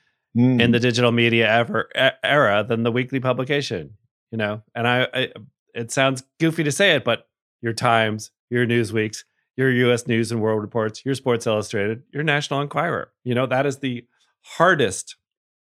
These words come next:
Speaker 2: metabolism to do in this day and age when reaction and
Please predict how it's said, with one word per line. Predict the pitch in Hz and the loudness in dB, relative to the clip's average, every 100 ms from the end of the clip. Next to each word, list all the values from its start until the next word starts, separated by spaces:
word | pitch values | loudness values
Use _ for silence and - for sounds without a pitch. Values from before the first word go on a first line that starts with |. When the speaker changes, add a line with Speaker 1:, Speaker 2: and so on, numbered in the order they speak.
| _ _ _ _ - | _ _ _ _ -8
Speaker 2:
metabolism | 127 131 117 110 113 98 101 92 85 _ _ _ _ _ - | -2 2 2 4 2 0 -2 -6 -10 _ _ _ _ _ -8
to | 120 | -4
do | 110 113 95 - - | 0 2 2 -2 -8
in | 107 | -4
this | 104 | -4
day | 95 107 | -2 -2
and | 98 | 0
age | 98 90 90 - - _ _ _ - | -2 -4 -4 -6 -10 _ _ _ -6
when | 113 104 95 95 - _ | -2 0 -2 -6 -10 _
reaction | 107 113 107 104 - 92 92 92 - _ | -4 0 0 -2 -4 -4 -6 -10 -18 _
and | 95 90 90 | -10 -8 -8